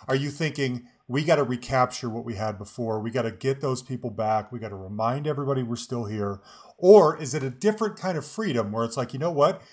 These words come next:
The pressure's off us now. We, uh, w-, there aren't as many people counting on us for their bottom line. Let's just go do whatever we wanna do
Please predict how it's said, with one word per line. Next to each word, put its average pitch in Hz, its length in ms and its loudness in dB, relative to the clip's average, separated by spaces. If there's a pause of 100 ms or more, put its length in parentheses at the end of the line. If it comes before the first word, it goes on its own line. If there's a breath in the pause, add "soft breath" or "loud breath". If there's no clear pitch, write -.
(140 soft breath)
The - 40 -20
pressure's 202 500 -4
off 127 280 2
us 165 260 -4
now. 196 380 -4 (400)
We, 143 320 2
uh, 123 380 4 (200)
w-, 185 180 -6
there 151 200 4
aren't 156 240 2
as 147 180 -6
many 147 160 -4
people 139 720 -2
counting 147 380 0
on 139 160 2
us 151 420 -4
for 127 160 -6
their 113 160 0
bottom 113 400 0
line. 127 380 -2 (400 soft breath)
Let's 165 160 -4
just 240 180 -4
go 247 140 4
do 214 200 0
whatever 185 360 2
we 170 100 -4
wanna 156 240 -2
do 107 380 -4